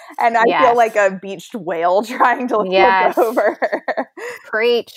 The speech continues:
Speaker 2: girl. I feel this, like, in my bones.
Speaker 1: Yeah.
Speaker 2: <laughs> Every time I do it. And then now I'm feeling my pubic bone, that my pubic
Speaker 1: Mm-hmm.
Speaker 2: symphysis, like, slightly separating every time I, like, try to do a odd maneuver.
Speaker 1: Yeah.
Speaker 2: And I'm like,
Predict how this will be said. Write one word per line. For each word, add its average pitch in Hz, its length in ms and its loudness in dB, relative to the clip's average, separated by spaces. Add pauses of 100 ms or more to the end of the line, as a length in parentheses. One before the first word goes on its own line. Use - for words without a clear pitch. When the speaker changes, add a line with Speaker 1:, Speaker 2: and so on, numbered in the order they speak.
Speaker 2:
girl. 190 540 -6
I 196 100 -16
feel 196 300 -4
this, 180 400 -8
like, 185 240 -6
in 196 180 -8
my 190 100 -4
bones. 180 480 -4
Speaker 1:
Yeah. 190 320 0
Speaker 2:
<laughs> - 440 -6
Every 262 260 2
time 262 340 -2
I 240 120 0
do 226 200 2
it. 254 200 2
And 277 140 2
then 277 120 2
now 302 440 2 (220)
I'm 233 140 -2
feeling 320 420 -2
my 202 220 -2
pubic 262 460 -2
bone, 302 500 2
that 208 180 0
my 208 140 -4
pubic 226 320 -2
Speaker 1:
Mm-hmm. 175 140 -6 (120)
Speaker 2:
symphysis, 262 360 0
like, 202 160 -2
slightly 254 720 -2
separating 240 840 0
every 214 240 -2
time 220 240 -6
I, 208 140 -4
like, 185 320 -4 (400)
try 233 300 -2
to 196 320 2
do 233 260 2
a 185 140 0 (240)
odd 202 260 2
maneuver. 196 480 -4
Speaker 1:
Yeah. 165 340 2
Speaker 2:
And 196 120 -4
I'm 196 100 -6
like, 208 180 -8